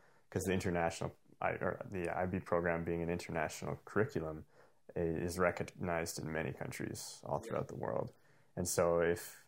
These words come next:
Speaker 1: if that happened to be something a student was interested in, um, you know, that is studying abroad, then the I B program is, um,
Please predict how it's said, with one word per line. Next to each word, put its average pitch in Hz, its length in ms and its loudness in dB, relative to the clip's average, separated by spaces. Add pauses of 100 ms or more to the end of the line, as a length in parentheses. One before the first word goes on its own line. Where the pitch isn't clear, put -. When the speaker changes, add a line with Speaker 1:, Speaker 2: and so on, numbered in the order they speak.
(120)
Speaker 1:
if - 160 -2
that 82 160 6
happened 90 300 4
to 82 60 -2
be 90 100 -4
something 85 560 -4 (120)
a - 40 -10
student - 340 -2
was 92 140 -4
interested 98 400 -4
in, 65 260 -2 (560)
um, 69 340 -4
you 69 60 -4
know, 67 140 2
that 64 180 0
is 62 100 -2
studying 82 760 -2
abroad, 82 540 0 (200)
then 87 120 -2
the 87 100 4
I 85 100 4
B 85 140 0
program 71 480 2
is, - 400 -4 (260)
um, - 320 -12